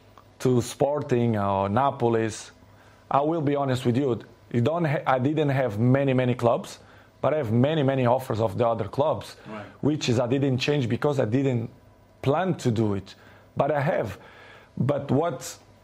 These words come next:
Speaker 1: the press keeping say and the garbage press say that nobody want me, which is, is completely wrong. And, um, I was happy here, to be honest. I was motivated to, to do it,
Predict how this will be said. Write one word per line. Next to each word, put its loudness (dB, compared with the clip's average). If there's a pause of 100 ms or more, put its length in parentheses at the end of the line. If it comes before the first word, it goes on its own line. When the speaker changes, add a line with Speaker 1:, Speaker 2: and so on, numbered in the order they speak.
(140)
Speaker 1:
the 2
press -2
keeping 0
say 0
and -4
the -2
garbage 0
press -2
say 0
that -4 (100)
nobody 2
want -2
me, 0
which -2
is, -6
is -6
completely -2
wrong. -2 (840)
And, 2
um, -2 (180)
I 2
was -2
happy 0
here, 0
to -2
be 2
honest. -2
I 4
was -2 (100)
motivated 4
to, -2
to 0
do 4
it, -4